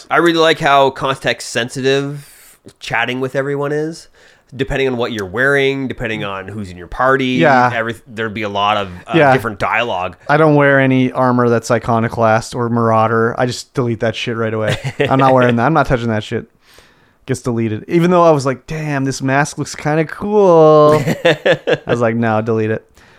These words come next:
Speaker 2: Uh, again, the food inventory and shit.
Speaker 1: Oh.
Speaker 2: Terrible.
Speaker 1: Nah, it's fine.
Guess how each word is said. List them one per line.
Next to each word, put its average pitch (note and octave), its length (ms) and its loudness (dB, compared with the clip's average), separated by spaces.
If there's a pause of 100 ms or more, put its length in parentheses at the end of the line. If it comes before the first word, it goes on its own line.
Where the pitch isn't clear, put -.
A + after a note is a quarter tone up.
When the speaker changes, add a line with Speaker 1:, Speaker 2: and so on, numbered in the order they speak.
(320)
Speaker 2:
Uh, C#3 200 4
again, D3+ 480 2
the C3 80 -4
food D3+ 420 2
inventory D3+ 520 0
and D3 80 -2
shit. - 380 -2 (160)
Speaker 1:
Oh. D#3 260 4
Speaker 2:
Terrible. B2 460 -2 (280)
Speaker 1:
Nah, B2 180 -2 (100)
it's - 100 -18
fine. A#2 260 -4